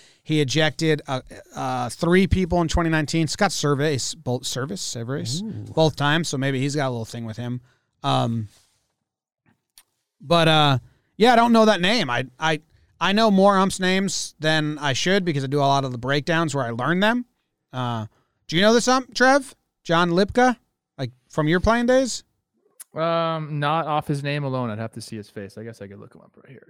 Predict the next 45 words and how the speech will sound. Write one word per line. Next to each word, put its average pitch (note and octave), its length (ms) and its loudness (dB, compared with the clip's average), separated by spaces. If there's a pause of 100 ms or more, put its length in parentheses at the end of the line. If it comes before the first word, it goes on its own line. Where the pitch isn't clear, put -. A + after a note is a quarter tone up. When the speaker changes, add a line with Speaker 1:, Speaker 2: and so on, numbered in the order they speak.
Speaker 3:
John A#2 360 -20
Lipka. A#2 600 -20 (140)
Speaker 1:
Yeah, G#3 380 4
I D#3 120 0
didn't G#3 160 4
know A#3+ 220 6
him. C#3 160 -2
He G3+ 340 2
had F#3 580 0
the D3+ 120 4
best, D#3 520 0
you E3+ 100 2
know, D3 80 2
there's C3+ 160 0
that C#3 160 -2
Ump D3+ 280 -2
Reports D#3+ 580 0 (600)
Twitter D#3+ 260 2
account, F#3 380 0
the C#3+ 80 -6
report D3+ 340 -2
cards, F3+ 300 0
which, C#3+ 300 -6 (760)
I C3+ 60 -14
mean, D3 260 -4
uh, C3 380 -4
Donaldson, D3+ 500 0
like, A2 180 -14 (120)
posted D3 360 -2
it G#2+ 80 -16
one G2+ 180 -14
time. G2 360 -16
So, F#2+ 140 -16
like, F#2+ 140 -14
he's C#3+ 240 -2
looking G2 260 -18
at F2+ 160 -16
it. A2+ 120 -16 (140)
Oh, F#2+ 120 -18
players D3 440 0
are G#2 60 -12
looking G2 240 -14
at G2 100 -18
this G2 160 -14
shit. A2 280 -10